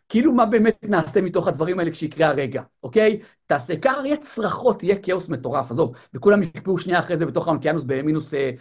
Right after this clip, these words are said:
עשר מעלות. אבל נניח שזה, אז תמיד את החמצן קודם כולנו, שנוכל לנשום, ואחר כך ניתן את זה לילדים. עכשיו, זה, זה באמת רעיון חכם, כי אנחנו לא יכולים לתת, במשפטים דבר כזה נקרא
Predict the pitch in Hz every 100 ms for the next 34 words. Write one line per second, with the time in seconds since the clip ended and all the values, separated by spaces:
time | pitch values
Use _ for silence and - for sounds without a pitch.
0 | _ _ - 160 185 160 139 123 120 -
1 | - 165 196 208 233 214 143 - _ _
2 | - 170 139 226 254 - 127 202 247 226
3 | 156 156 151 - 214 - 196 170 165 156
4 | - 123 120 123 165 226 311 349 339 -
5 | _ _ _ _ - 165 165 180 156 135
6 | 123 285 311 170 131 - 262 320 330 311
7 | 196 202 214 175 175 156 147 127 120 -
8 | 226 151 262 262 254 143 202 240 233 226
9 | 214 220 202 285 175 123 - - _ _
10 | - - 165 196 233 302 214 180 185 262
11 | - - 202 202 180 131 165 151 127 131
12 | 131 170 175 147 160 151 135 147